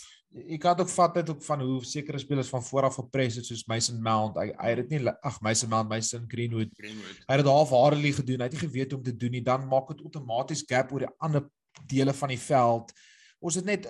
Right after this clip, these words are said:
Speaker 1: heeltemal die game verkeerd benader in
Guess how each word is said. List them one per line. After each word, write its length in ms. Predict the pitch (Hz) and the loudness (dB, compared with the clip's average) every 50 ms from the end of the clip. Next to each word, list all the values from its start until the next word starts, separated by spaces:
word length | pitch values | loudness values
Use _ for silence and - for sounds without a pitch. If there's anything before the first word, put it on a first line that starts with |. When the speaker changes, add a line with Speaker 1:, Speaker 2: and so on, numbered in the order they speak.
| - | -8
Speaker 1:
heeltemal 800 | 156 131 127 156 175 180 175 180 185 175 160 151 151 139 113 - _ - - | -8 0 4 6 6 6 6 4 0 0 2 2 0 0 -4 -12 _ -8 -8
die 140 | 131 117 110 107 | -8 -8 -8 -2
game 520 | 113 123 120 127 135 139 139 139 139 139 _ _ _ _ _ _ | 0 0 2 2 0 -2 -2 -4 -8 -10 _ _ _ _ _ _
verkeerd 540 | - - - _ - - 165 160 151 143 127 127 | -16 -16 -16 _ -2 4 4 4 4 4 0 -4
benader 540 | 127 117 110 107 104 104 107 104 113 110 113 | -6 -4 -2 -2 -2 -2 -2 -2 -4 -8 -8
in 100 | 110 | -8